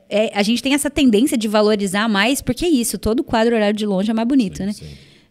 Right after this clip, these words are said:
Speaker 1: E você tem que levar do mesmo, do mesmo jeito que você levaria uma crítica que você ignora porque a pessoa não te conhece, o elogio é a mesma coisa,
Speaker 2: Sim.
Speaker 1: entendeu? A pessoa não te <laughs> conhece. Então, eu acho que a consciência de quem você é, cara, eu sei quem eu sou.
Speaker 2: É.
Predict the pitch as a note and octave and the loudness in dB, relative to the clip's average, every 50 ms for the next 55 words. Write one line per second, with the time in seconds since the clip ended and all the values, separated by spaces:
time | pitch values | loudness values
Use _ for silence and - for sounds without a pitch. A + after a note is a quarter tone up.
0 | _ _ _ _ _ _ - - C4 C#4 C4+ D#4+ D#4+ E4 D#4+ D#4 - D4+ D#4+ D4 | _ _ _ _ _ _ -6 -2 -2 0 0 0 2 2 0 0 2 0 0 0
1 | - - - B3 C4+ C#4+ C#4+ A#3 B3+ B3+ C#4+ D4+ C4+ D4 C#4 D4 D#4 C#4+ D#4+ C4 | 0 -2 0 4 4 4 6 6 4 4 4 4 4 4 6 6 6 4 2 2
2 | A3+ A#3+ B3+ C#4 D#4+ D4 E4 D#4+ D4 - D4 C4 B3+ B3+ B3 A3+ A3+ G#3+ G#3+ G#3 | 4 4 6 6 4 4 4 2 4 2 2 2 4 4 4 4 4 4 2 0
3 | G#3 - B3 C4+ B3+ - - F#3+ F3+ - - A3 G3 F3+ G3 E3+ G3 F#3+ G3 G#3+ | -2 0 0 -2 -2 -2 -4 -6 -6 -2 0 0 2 2 2 0 0 0 2 2
4 | G3+ F3+ - G3+ E3+ - - F#3+ F#3 F#3+ F#3 - - G#3 A3 C4 C#4+ C4 B3 - | 0 0 -2 -4 -4 -2 -2 0 0 0 -2 -4 -4 0 0 2 2 2 0 -2
5 | - C#4+ E4+ F4+ F4 F4 D#4+ D4 E4 F#4 F4+ E4+ F#4 F4+ - F#4 F#4 - D4 C4+ | -2 -2 0 2 2 2 2 4 2 2 2 0 -2 -2 -4 -4 -2 2 2 2
6 | A3+ A3 G3 F3+ - _ _ _ - - - G#3+ G#3+ G#3+ - F#3+ G3+ - - - | 2 0 -4 -8 -18 _ _ _ -20 -14 -8 -4 0 2 2 2 0 -2 -8 -20
7 | _ _ _ _ _ _ _ - - - - - D#4+ D#4+ C#4+ C#4+ - - D4+ C#4+ | _ _ _ _ _ _ _ -20 -12 -8 -4 0 0 2 2 2 4 6 6 6
8 | C4 B3 B3 - - - - - _ - - - - - - - - C4 C#4 C#4+ | 8 6 6 6 4 2 -2 -4 _ -20 -20 -20 -20 -20 -12 -2 2 4 6 6
9 | C#4+ C#4+ C#4 - - - C#4 C4+ A#3 - - A#3 A#3+ - C#4+ D4+ - D4+ C#4+ D#4 | 6 6 4 0 -2 -2 0 0 0 0 -2 -2 0 2 2 2 4 4 4 4
10 | E4+ C4+ B3 - - D4 D#4+ F4+ E4+ D#4 - - A#3 G3 F#3 F3 - - A#3 A3+ | 4 2 -4 -2 0 0 2 2 0 -2 0 0 2 2 2 0 -2 -4 -2 0
11 | G3+ G3+ C4+ D#4+ - - - F#3+ - - E3 E3+ - - - - - - - _ | 0 0 0 -2 -2 -2 -4 -4 -4 -6 -8 -8 -10 -10 -10 -10 -10 -10 -16 _
12 | _ - | _ -20